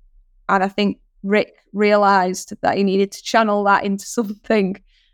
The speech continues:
and, uh, pushed me into going into, like, work experience for different creative companies. So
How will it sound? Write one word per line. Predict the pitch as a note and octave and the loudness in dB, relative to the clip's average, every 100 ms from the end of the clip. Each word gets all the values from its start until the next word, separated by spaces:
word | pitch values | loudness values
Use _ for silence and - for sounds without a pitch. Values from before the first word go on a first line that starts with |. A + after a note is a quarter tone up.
| - | -2
and, | G3+ G3 | 0 2
uh, | G3+ G3 | 0 0
pushed | C#4+ C#4 - | -2 -2 0
me | B3 | 0
into | A3+ A3 | 0 2
going | G#3 G#3+ | 2 2
into, | G#3 G3+ | 0 -2
like, | G3+ G3 | 0 0
work | G3+ G#3+ - | 0 -2 -2
experience | - - A3 A3+ B3 | -12 -2 0 2 0
for | G3 | -2
different | F#3+ - F#3 | -6 -6 -8
creative | - G3+ F#3 - | -2 0 0 -4
companies. | G#3 G#3 G#3 G#3 A#3 - | -4 -2 0 0 0 -2
So | F#3+ F#3 F3+ | 0 2 0